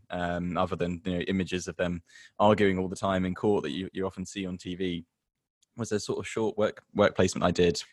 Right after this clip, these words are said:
and it just involved a, a personal injury case where we, someone was trying to claim that they,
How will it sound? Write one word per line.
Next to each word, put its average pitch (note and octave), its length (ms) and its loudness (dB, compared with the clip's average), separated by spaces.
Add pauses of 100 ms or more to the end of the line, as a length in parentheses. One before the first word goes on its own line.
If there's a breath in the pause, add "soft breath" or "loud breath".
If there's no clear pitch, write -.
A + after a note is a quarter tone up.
(140)
and F#2 340 0
it F#2 240 -8
just C3+ 200 -4
involved G2 420 0
a, F2+ 300 0
a F2 40 -2
personal F#2+ 400 -2
injury F2+ 280 -2
case F2 420 -4
where F2 440 -2
we, F2+ 200 -6
someone F2+ 320 -6
was F2 100 -8
trying F2 280 -8
to - 80 -20
claim F2+ 400 -6
that - 100 -8
they, F2 240 -4